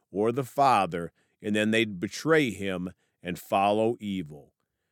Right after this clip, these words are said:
Forty-six, "And they threw their hands on him and arrested him."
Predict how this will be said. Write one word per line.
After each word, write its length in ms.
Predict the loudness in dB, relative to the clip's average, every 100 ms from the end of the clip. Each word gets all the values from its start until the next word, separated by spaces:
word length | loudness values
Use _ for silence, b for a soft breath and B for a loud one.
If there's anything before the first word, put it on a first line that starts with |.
| _
Forty-six, 960 | -6 0 2 0 -2 -2 -2 -2 -8 -12 -6
"And 160 | -2
they 100 | -2
threw 400 | -2 -6 -4 -2
their 220 | 2 0
hands 440 | 0 -2 0 -2 0
on 180 | -2 -2
him 280 | -4 -2
and 100 | -4
arrested 580 | -6 -2 0 -2 -8 -14
him." 340 | -14 -18 -20